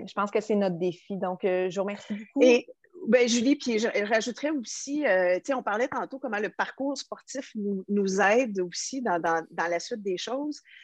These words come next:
Speaker 2: Le, puis qu'on dit que les femmes ne se permettront pas de, de, de rêver à accéder quelque chose, à, à un poste, ne déposeront pas leur candidature. Je pense que le milieu sportif aussi nous, euh, nous, euh, nous permet de, de, d'apprendre à,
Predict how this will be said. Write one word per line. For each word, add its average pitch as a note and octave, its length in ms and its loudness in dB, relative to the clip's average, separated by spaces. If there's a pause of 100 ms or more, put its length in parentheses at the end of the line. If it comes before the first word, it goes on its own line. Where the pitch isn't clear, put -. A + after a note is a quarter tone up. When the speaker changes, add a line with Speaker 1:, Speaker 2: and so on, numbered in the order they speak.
(360)
Speaker 2:
Le, F3 720 2
puis - 100 -20
qu'on G3 220 -6
dit G#3 260 -6
que B3 120 -2
les F#3+ 180 0
femmes A#3 380 0
ne F3 300 -4
se F#3+ 180 -8
permettront A3+ 580 0
pas A#3 260 -2
de, E3+ 260 -4
de, E3 300 -2
de G3 60 2
rêver G3 340 0
à A3+ 60 4
accéder G3+ 500 -4
quelque F3+ 160 -12
chose, A#3+ 240 4 (140)
à, F3+ 160 2 (460)
à F#3 100 0
un F3 80 -2 (120)
poste, B3+ 440 0
ne F3+ 140 -4
déposeront F#3+ 480 -4
pas G#3 100 -2
leur F#3+ 160 2
candidature. F3 540 -4
Je - 60 -8
pense A#3+ 160 0
que A3 80 4
le G3 120 6
milieu A3 300 2
sportif - 520 -4 (220)
aussi C#4 500 0
nous, G3 240 0 (540)
euh, E3+ 240 4 (680)
nous, F#3+ 360 2
euh, E3 500 2 (420)
nous G3+ 160 -4
permet A#3 460 0
de, G#3+ 180 -2
de, E3+ 440 -2
d'apprendre B3 640 -4
à, F3 200 -2